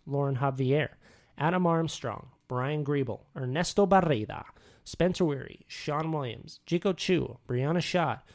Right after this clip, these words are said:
Jacob Cano, Edward Rose, Mint God, Lex Lindquist, my dad, Brian Kitson, Randy Cole.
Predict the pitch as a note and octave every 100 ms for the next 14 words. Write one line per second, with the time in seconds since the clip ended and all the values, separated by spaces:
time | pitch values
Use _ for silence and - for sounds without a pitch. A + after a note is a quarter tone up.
0 | _ _ - D3 F#3+ F#3 E3+ F3 C#3+ F#2+
1 | - _ _ C#3+ D#3+ E3+ D#3+ F3 A2+ -
2 | - - C3 F3+ - C3+ A2 - - _
3 | - B2 E3 - F3 E3+ - A#2+ - -
4 | - _ _ _ A2+ A#2 D#3 E3 C3+ F#2
5 | F2 - - - - _ _ - C3+ F3+
6 | F3+ F3+ - - - - _ _ _ -
7 | B2+ D3 E3 D#3+ - D#3+ G#2 -